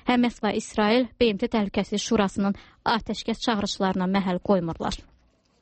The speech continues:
Avropa parlamentariləri isə bu gün Fələstin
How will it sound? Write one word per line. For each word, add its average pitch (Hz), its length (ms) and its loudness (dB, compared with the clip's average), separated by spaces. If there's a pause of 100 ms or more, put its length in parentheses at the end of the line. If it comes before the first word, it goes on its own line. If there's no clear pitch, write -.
(800)
Avropa 302 480 0
parlamentariləri 277 880 0
isə 320 240 -4
bu 262 240 0
gün 277 240 4
Fələstin 240 460 0